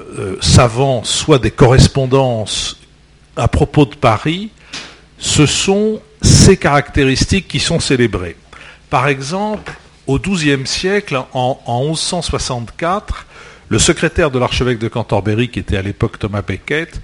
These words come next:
écrit à son patron : « J'ai fait un détour par Paris.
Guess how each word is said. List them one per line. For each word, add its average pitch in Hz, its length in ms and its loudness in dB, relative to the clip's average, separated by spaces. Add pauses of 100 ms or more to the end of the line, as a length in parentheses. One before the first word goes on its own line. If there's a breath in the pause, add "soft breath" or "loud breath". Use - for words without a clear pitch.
(320 loud breath)
écrit 135 640 -4 (240)
à 117 100 0
son 110 240 -4
patron : « 165 640 -6 (640 loud breath)
J'ai 127 220 0
fait - 200 4
un 143 120 0
détour 147 440 2
par - 220 0
Paris. 123 460 0